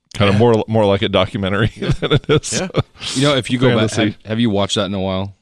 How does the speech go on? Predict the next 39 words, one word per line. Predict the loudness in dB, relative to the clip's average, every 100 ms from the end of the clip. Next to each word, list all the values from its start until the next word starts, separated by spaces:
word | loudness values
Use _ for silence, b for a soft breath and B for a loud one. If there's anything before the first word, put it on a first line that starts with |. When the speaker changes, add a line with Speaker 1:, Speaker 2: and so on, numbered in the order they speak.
| _ -2
Speaker 1:
Not | 2 4
in | 2
a | 0
while. | 2 2 -2
Speaker 3:
That | -4 -6
shit | -4 -6
would | -6 -6
not | -4 -4 -8 -10
fly | -12 -12
today. | -12 -14 -12 0
Speaker 1:
Oh, | 4 6 4 2
no, | 2 2 2 2 2 2
it | 0
would | -2 0
not. | 0 0
I'm | -2
Speaker 3:
No, | -4
Speaker 1:
sure | -4 -4
it | -4
would | -4
Speaker 3:
no. | -4 -4
Speaker 1:
not. | -4 -6 _
Speaker 3:
Fall | -8 -6 -4
flat. | -4 -6 -6
It | -12 -10
is | -8
not | -8 -8 -10
woke | -10 -10
enough. | -12 -14 -16 _ _ _ _ _ -6
Speaker 1:
Yeah. | -2 2 0 0 -2 -2
Speaker 3:
<laughs> | -2 -4
I | -2
mean, | 0 0 -2 B B B -4
it, | -4 -4
it | -10 -10 -4
is. | -2 0 -2 -8
It, | -16 -20 -12
it | -10
was. | -2 0 0 -2 -4